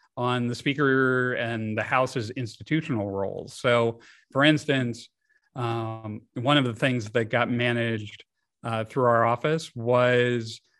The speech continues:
uh, what we call the enrollment process. So the process by which a bill, after it's been passed by the House and Senate, is, uh,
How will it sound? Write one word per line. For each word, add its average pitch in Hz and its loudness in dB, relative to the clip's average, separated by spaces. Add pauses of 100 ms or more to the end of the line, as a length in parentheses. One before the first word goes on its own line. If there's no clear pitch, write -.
(140)
uh, 113 -2
what 117 0
we 117 -6
call 135 2
the 123 0
enrollment 123 2
process. 98 -4
So - -4
the 107 -4
process 123 2
by 110 0
which 110 0 (300)
a - -8
bill, 143 6
after 127 0
it's 120 -6
been 117 -6
passed 120 2
by 113 0
the 110 -2
House 110 -4
and 101 -8
Senate, 139 2 (400)
is, 117 -2
uh, 110 -2